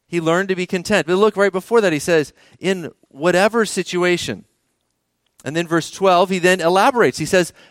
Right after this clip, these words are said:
he's gonna give us a list of situations. Look at what they are. He says, "I know how to be brought low, and I know how to abound." So likely saying to be in poverty and abound, having, um, riches,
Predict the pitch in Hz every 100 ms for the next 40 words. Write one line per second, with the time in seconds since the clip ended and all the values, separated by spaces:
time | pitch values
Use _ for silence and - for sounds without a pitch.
0 | - 165 190 185 180 202 190 190 196 214
1 | - - 175 - 156 127 131 151 175 185
2 | 185 175 151 95 - _ _ _ _ _
3 | _ _ _ 151 196 185 165 180 214 202
4 | 196 190 185 190 175 156 175 170 107 -
5 | _ _ _ _ _ _ _ _ _ -
6 | 139 135 143 170 202 214 240 269 196 95
7 | - _ _ _ _ _ _ _ _ _
8 | _ 165 156 131 151 180 185 156 123 _
9 | - - 160 156 151 - 156 151 147 135
10 | 131 - 170 170 147 156 143 135 143 151
11 | 139 - - 135 139 135 104 _ _ 123
12 | 147 190 - 92